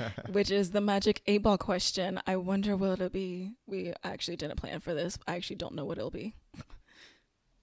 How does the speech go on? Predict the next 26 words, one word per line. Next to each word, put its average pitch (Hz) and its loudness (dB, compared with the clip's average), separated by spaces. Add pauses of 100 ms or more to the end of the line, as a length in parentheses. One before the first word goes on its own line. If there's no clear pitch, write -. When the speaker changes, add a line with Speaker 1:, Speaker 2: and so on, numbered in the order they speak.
(280)
Speaker 2:
So - -14
let's - -8
see. 196 -2 (320)
Speaker 1:
<laughs> - 0
Speaker 2:
Um, 185 -2 (240)
Speaker 1:
So 120 10
do 110 12
you 117 12
like 151 10
to 196 8
cuddle 90 8
after 92 4
sex? - -6 (480)
Speaker 2:
I'm 294 2
sorry, 247 4
what? 302 2
Speaker 1:
Do 104 0
you 101 2
like 104 4
to - -4
cuddle 92 0
after 107 -6
sex? - -8 (260)
Speaker 2:
Collective - -2
sex. - -6
Speaker 1:
Cuddle. 85 -2